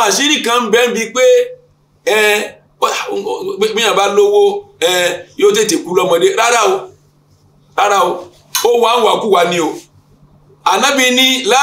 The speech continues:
yamu-, sallallahu alayhi wa sallam, la yamutanna ahadukum hatta yastakmila rizqahu." Ẹnìkan ò ní kú ò láyé tí yóò fi complete àrísìkí ẹ̀,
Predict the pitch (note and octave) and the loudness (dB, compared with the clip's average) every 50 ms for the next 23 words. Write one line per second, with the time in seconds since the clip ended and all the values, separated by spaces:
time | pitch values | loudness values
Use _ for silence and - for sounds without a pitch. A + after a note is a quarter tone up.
0 | C#4+ C#4+ C4+ B3 A#3+ A#3 A#3+ A#3 A#3+ C4+ C4+ B3+ B3 B3+ B3+ A#3+ A#3 A#3 A3+ A#3 | 2 2 2 0 0 -2 -2 0 0 0 0 2 2 2 2 2 2 0 0 0
1 | A#3 A3+ A3 G#3+ - G3+ G#3+ G3+ F#3+ F3 - - A3+ C#4 D4 C#4+ C#4 C#4 B3+ A#3+ | -2 -2 -2 -2 0 0 0 0 0 0 0 0 2 2 2 2 0 0 0 0
2 | A#3+ A#3+ A#3 - C4+ C#4 C#4 C4 B3 A#3 A#3 A#3 - - C#4 C#4 - C#4+ D4 D4+ | -2 -2 -2 -2 -2 0 0 -2 -2 0 0 -2 -2 -4 -6 -6 -4 -2 -2 -2
3 | - - - - _ _ _ _ _ _ - F3 E3 - A3+ A3+ A3 A3 A3 G3+ | -4 -6 -8 -14 _ _ _ _ _ _ -6 -6 -2 0 0 0 2 2 0 0
4 | G3 - G#3+ G#3+ F#3+ G3 G3+ G#3+ G#3+ G#3 G3 G3 G3 F#3+ - F3+ - G3 G3 F3+ | 0 -2 -2 -2 -2 -2 -2 0 0 0 0 0 0 -2 -2 -2 -2 0 0 0
5 | D#3 D3 - - B3 C4 B3+ A3+ A3 G#3 G#3+ - B3 B3 A#3+ G#3 F#3+ F#3+ G3+ A#3+ | -2 -4 -2 -2 0 0 0 0 -2 -2 -2 -2 0 2 2 2 2 2 0 -2
6 | C4+ C4 - - B3+ C#4+ C4 A3+ F4+ E4+ F#4+ G4+ G#3+ A4+ A4 G#4+ A4 A4 - - | -2 -4 -6 -6 -4 0 0 0 2 2 0 0 2 2 2 2 2 -2 -6 -14
7 | _ _ _ _ _ _ _ _ _ _ _ _ - - C#4 D#4 D#4 D4+ - A#3+ | _ _ _ _ _ _ _ _ _ _ _ _ -4 -2 0 0 2 2 0 0
8 | A#3 G3 - G#3+ G3+ F#3+ F#3 F#3 G#3+ A#3+ D4 D4+ C#4 - C#4+ A3 A3+ A#3 C4 C#4 | -2 -2 0 0 0 0 -2 -6 -4 -2 0 0 0 0 0 0 2 2 2 0
9 | C4 G#3+ B3 - F3+ F#3 G#3 A3+ G#3+ - | -2 -2 -4 -4 -4 -2 0 0 0 0